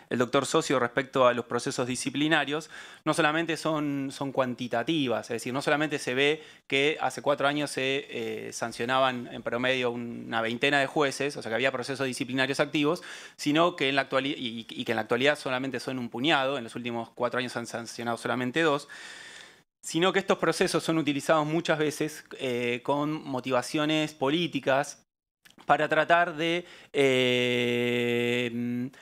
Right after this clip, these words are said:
amedrentar u hostigar a jueces que tienen car-, eh, tienen casos que son sensibles,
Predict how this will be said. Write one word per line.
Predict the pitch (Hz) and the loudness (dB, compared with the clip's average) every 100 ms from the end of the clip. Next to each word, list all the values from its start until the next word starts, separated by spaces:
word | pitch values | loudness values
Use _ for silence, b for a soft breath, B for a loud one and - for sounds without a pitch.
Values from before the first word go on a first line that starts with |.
| B | B
amedrentar | - 165 165 160 156 190 185 160 | 2 2 2 0 2 6 6 4
u | 151 | 0
hostigar | 139 151 165 165 | -2 4 4 4
a | 151 | 2
jueces | - 170 - 160 | 2 0 0 -2
que | 143 | -4
tienen | 143 151 156 151 | -2 -2 -2 -2
car-, | 147 147 151 147 160 | 2 4 4 0 -2
eh, | 143 131 | -2 0
tienen | 147 151 | -2 -2
casos | 147 147 156 | 0 -2 -2
que | 135 | -6
son | - 143 | -4 -4
sensibles, | - 143 135 156 143 135 139 | -2 -2 0 0 2 2 -2